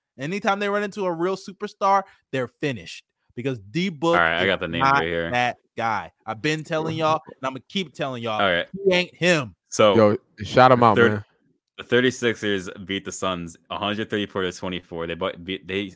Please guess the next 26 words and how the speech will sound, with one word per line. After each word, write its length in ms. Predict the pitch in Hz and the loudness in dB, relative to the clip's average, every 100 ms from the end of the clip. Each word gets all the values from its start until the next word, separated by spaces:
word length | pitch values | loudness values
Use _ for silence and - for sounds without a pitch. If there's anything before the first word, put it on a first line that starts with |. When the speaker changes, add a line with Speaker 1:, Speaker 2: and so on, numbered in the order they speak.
| _ - | _ -14
Speaker 2:
they 100 | 92 | -8
let 160 | 101 | -6
'em 80 | 95 | -6
score 240 | 85 90 78 | -12 -14 -14
a 40 | |
hundred 320 | 82 92 98 | -12 -10 -8
thirty-four 380 | 92 90 87 87 | -8 -10 -10 -12
points. 480 | - 87 80 - - _ _ | -10 -12 -10 -14 -20 _ _
Speaker 1:
That's 180 | 87 - | -20 -20
insane, 180 | 69 92 | -10 -4
Speaker 2:
And 240 | 90 87 | -4 -4
the 60 | 87 | -8
Speaker 1:
dog. 80 | |
Speaker 2:
two 300 | - 113 117 | -4 -2 -2
Splash 420 | 104 - 107 104 - | -4 0 4 4 2
Brothers 220 | 92 87 | -4 0
that 100 | 90 | -2
I 40 | |
was 120 | 87 | -2
referring 380 | 85 - 92 92 | -6 -10 -6 -6
to 180 | 87 90 | -6 -8
was 180 | 85 82 | -8 -10
Craig 320 | - 98 107 | -4 -2 0
Randall 320 | 104 104 101 | 0 0 -2
the 120 | 92 | -4
second, 500 | 90 - 101 - 110 | -6 -4 -4 -4 -6